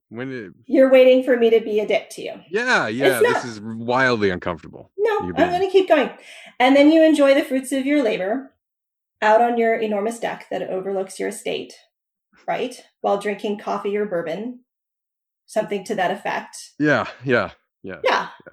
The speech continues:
Speaker 2: And
Speaker 1: yeah.
Speaker 2: so the parade will be held in early fall so that it's not too hot, but warm enough for
Speaker 1: Wonderful.
Speaker 2: you to wear your signature white-ribbed tank top and gray sweatpants for the ladies.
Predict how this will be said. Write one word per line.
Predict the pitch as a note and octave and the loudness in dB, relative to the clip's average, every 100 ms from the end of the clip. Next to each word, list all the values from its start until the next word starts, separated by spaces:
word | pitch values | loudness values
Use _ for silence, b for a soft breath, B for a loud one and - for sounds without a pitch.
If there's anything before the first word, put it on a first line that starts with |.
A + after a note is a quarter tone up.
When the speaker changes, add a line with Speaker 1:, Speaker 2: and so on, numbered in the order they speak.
| - | 0
Speaker 2:
And | C4 B3+ | 2 2
Speaker 1:
yeah. | C4 | 4
Speaker 2:
so | C4+ B3+ - - _ _ _ - | 4 2 -2 -14 _ _ _ -2
the | B3 B3+ | 4 4
parade | B3+ D4 B3+ B3 C4 | 2 0 2 2 2
will | C#4 | -2
be | C#4+ D4+ | -2 -2
held | B3+ A3+ A#3 A#3 - - | 2 2 2 -2 -12 -12
in | A3 G3+ | -10 -6
early | G3+ G#3 | -4 -4
fall | C4 G#3 - A3+ | -4 -4 -4 -6
so | B3+ G3+ F#3+ | -8 -8 -4
that | G3+ | -4
it's | G3 - | -6 -8
not | G#3 - | -10 -10
too | - B3+ | -10 -10
hot, | - - - - _ _ - | -8 -12 -14 -20 _ _ -14
but | - G3 | -12 -10
warm | G3 G3+ | -8 -8
enough | G3+ G3+ | -8 -10
for | G3+ | -6
Speaker 1:
Wonderful. | G3+ | -2
Speaker 2:
you | G3+ G3 | -2 -2
to | G#3 _ _ _ _ _ _ _ _ _ _ - | -8 _ _ _ _ _ _ _ _ _ _ -4
wear | G#3 | 0
your | G#3+ A3 | 2 2
signature | - G#3+ A3 A3 A#3+ G#3+ | 0 -2 -2 -4 -4 -4
white-ribbed | F#3+ G3 G3 G#3 G3+ - - | -2 -2 -2 -4 -6 -12 -10
tank | A3 G3+ | -8 -8
top | - F#3 G#3 B B - | -10 -12 -12 B B -10
and | G3 | -10
gray | F#3 F3+ | -6 -8
sweatpants | F#3+ - - - - - - _ _ _ _ _ _ _ _ _ _ _ _ _ | -8 -12 -12 -16 -16 -20 -20 _ _ _ _ _ _ _ _ _ _ _ _ _
for | - F#3+ | -6 0
the | G#3+ | 0
ladies. | G#3 C3+ D#3 A3+ - | 0 -4 -8 -12 -16